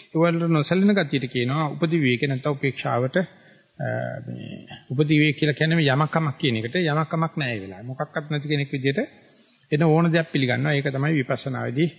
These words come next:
උච්ච වශයෙන් ඇති කරලා දෙන්නේ. අ, ගෞරවනීය ස්වාමීන් වහන්සේ පරියංග භාවනා වඩද්දී මාගේ එක් කනක කුඩා කුමියෙක් යනවා වගේ දැනුණා. දැනුණු අතර ඒ අරමුණු කරද්දී ක්‍රමයෙන් වේදනාව විශාල ලෙස දැනෙන්න පටන් ගත්තා.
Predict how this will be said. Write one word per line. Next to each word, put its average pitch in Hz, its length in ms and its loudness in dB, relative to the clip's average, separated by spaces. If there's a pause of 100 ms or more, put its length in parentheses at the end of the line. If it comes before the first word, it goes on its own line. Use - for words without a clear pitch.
(260)
උච්ච - 300 -6
වශයෙන් 143 340 0
ඇති 139 180 -4
කරලා 123 240 -4
දෙන්නේ. - 260 -8 (580)
අ, 135 80 -6 (160)
ගෞරවනීය 143 380 0
ස්වාමීන් 139 380 2
වහන්සේ 160 240 2
පරියංග 143 340 2
භාවනා 147 400 2
වඩද්දී 131 420 0
මාගේ 139 420 0
එක් 131 140 -2
කනක 135 360 0
කුඩා 131 320 2
කුමියෙක් 139 460 0
යනවා 131 240 2
වගේ 139 240 2
දැනුණා. 104 320 -2 (800)
දැනුණු 143 260 2
අතර 127 300 0
ඒ 139 340 2
අරමුණු 143 320 4
කරද්දී 156 320 0
ක්‍රමයෙන් 151 400 4
වේදනාව 143 480 2
විශාල 147 400 2
ලෙස 160 140 2
දැනෙන්න 147 240 0
පටන් 117 240 -2
ගත්තා. - 300 -14